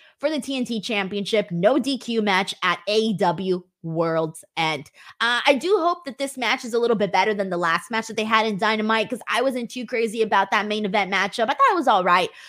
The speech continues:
but, um, I hope that the no D Q dis-, uh, the no D Q stipulation,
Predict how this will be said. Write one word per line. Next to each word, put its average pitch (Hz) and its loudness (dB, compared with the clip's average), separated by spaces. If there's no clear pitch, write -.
but, 233 6
um, 208 0
I 240 0
hope 320 2
that 302 -2
the 226 2
no 220 4
D 214 -4
Q 208 -6
dis-, 202 -6
uh, 190 2
the 202 -2
no 269 2
D 254 -6
Q 233 -8
stipulation, 226 -2